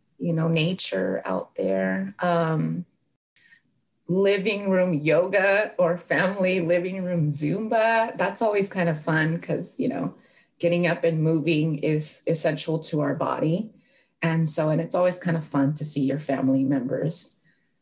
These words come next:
loosen up and get their stretchings in. So, um, and also enjoying their pets.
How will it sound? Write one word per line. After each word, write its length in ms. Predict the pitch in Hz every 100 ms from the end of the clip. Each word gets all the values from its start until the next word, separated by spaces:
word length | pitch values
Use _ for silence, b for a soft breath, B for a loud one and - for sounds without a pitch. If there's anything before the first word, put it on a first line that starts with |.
| -
loosen 400 | 170 160 175 160
up 340 | 135 127 - - -
and 500 | 165 165 147 175 - _ _ _ -
get 180 | 170
their 120 | - 165
stretchings 720 | - 120 160 - 151 156 151
in. 520 | - - 147 165 185 _
So, 600 | - 185 156 156 156 170
um, 360 | 165 160 156 160
and 100 | -
also 300 | 247 359 415
enjoying 420 | 427 302 247 349 370
their 140 | 285
pets. 720 | - 202 294 - - - -